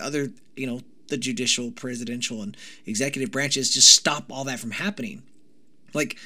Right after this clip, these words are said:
that's not, that's the government now. The government is these three-letter agencies. The government is these agencies that do not answer to the other three branches that are supposed to keep them in check. Like, it's mutated into this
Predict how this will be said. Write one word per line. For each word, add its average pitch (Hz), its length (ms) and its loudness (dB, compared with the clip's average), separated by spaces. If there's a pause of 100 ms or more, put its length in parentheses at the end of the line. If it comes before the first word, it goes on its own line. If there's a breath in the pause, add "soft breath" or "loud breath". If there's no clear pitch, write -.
(260 loud breath)
that's - 240 4
not, 190 240 0
that's - 240 -2
the 180 120 0
government 156 420 -2
now. - 260 -4
The 120 120 -6
government 165 400 -2
is 165 240 6
these 147 180 -2
three-letter 139 400 0
agencies. 117 480 -4
The 127 80 -4
government 156 400 -4
is 170 280 2
these 139 300 0 (440 loud breath)
agencies 156 640 4
that 139 220 -4
do 170 220 4
not 160 300 0 (100)
answer 165 460 4
to 185 340 4
the 139 220 -2
other 165 500 0 (340 soft breath)
three 170 240 2
branches 147 540 2
that 147 100 2
are 143 60 0
supposed 165 220 0
to 151 80 -2
keep - 220 -4
them 143 120 -2
in 127 80 -2
check. - 420 2 (320 soft breath)
Like, 139 220 -2
it's - 220 -2 (100)
mutated 165 680 4
into 165 280 -2
this 151 280 0